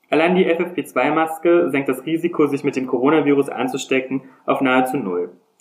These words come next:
Das Kommunikationsamt schreibt, dass die Maskenpflicht in Geschäften und in der Innenstadt allerdings bislang noch kein Thema im Schutzkonzept für den Herbst gewesen sei. Zurzeit gilt die Maskenpflicht fast nirgendwo in Nordrhein-Westfalen.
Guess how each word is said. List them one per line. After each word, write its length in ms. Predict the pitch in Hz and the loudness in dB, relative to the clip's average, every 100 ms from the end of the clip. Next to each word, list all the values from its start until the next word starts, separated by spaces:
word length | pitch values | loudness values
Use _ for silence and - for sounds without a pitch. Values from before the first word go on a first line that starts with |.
| - _ - | -20 _ -8
Das 140 | 135 | -2
Kommunikationsamt 1000 | 185 180 175 170 170 185 190 - 143 156 | 2 2 2 0 2 0 0 -2 -2 -2
schreibt, 480 | - - 107 127 - - _ - | -4 0 2 2 -2 -12 _ -2
dass 160 | 139 | 0
die 80 | 139 | 2
Maskenpflicht 640 | 135 151 - 165 156 147 | 2 2 -2 -4 -2 -2
in 100 | 131 | -2
Geschäften 480 | 120 - 131 131 147 | -4 0 -2 0 0
und 180 | 131 127 | 0 0
in 100 | 117 | -2
der 100 | 107 | 0
Innenstadt 680 | 123 147 139 - 131 127 135 | 2 0 0 -2 -2 -2 0
allerdings 400 | 135 135 135 - | 2 2 0 -4
bislang 300 | 135 139 147 | -2 0 0
noch 140 | 147 | 0
kein 300 | - 123 127 | 0 0 0
Thema 240 | 131 123 120 | -4 -4 -6
im 100 | - | -2
Schutzkonzept 720 | 135 - - 127 127 123 - - _ | -4 -4 -8 -6 -2 -4 -6 -20 _
für 120 | - | -2
den 120 | 165 165 | 0 0
Herbst 360 | 139 - - | 0 -2 -2
gewesen 420 | 165 143 127 127 | 0 2 2 2
sei. 320 | 120 90 - - _ _ _ _ _ - - - | -4 -6 -6 -16 _ _ _ _ _ -20 -20 -6
Zurzeit 480 | 147 - 147 208 - - - | -4 0 0 0 -2 -6 0
gilt 200 | 151 151 | 0 0
die 60 | |
Maskenpflicht 580 | 147 147 - - 151 151 | 0 0 -2 -4 -4 0
fast 220 | 170 165 | 0 2
nirgendwo 420 | 139 131 127 113 110 | 2 2 2 0 0
in 60 | |
Nordrhein-Westfalen. 1000 | 110 110 113 110 104 - 104 104 101 | 0 -2 -2 -4 -8 -6 -2 -2 -2